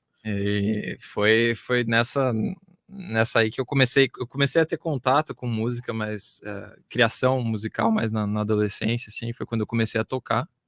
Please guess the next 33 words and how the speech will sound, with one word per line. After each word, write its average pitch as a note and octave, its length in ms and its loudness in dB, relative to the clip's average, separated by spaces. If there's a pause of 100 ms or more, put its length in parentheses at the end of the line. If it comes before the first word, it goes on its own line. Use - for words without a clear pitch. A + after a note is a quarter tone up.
(180)
Comecei G#2+ 440 -6
tocando G#2 720 -8
contrabaixo, G#2+ 640 -6
depois - 320 -14
passei - 320 -10
pra, - 160 -20 (100)
pra G#2+ 140 -16
várias A2 300 -10
outras G#2+ 240 -12
coisas. A2+ 200 -10 (120)
Mas, G#2 600 4
é, G#2+ 380 2
e, F2+ 320 -8 (100)
e A#2 140 0
a, C3 60 6
a B2 180 4
partir B2+ 240 2
do E3 60 4
momento F3 200 2
que - 60 -8
eu D3+ 60 0
comecei D3 400 0
a F3+ 80 2
tocar, C3+ 240 -2
eu C#3+ 80 2
me D3+ 80 0
interessei C#3+ 400 0
muito C#3 200 -6
mais B2 200 -2
por - 200 -10
criação A#2 540 0
do A#2+ 140 -4
que A#2 580 -4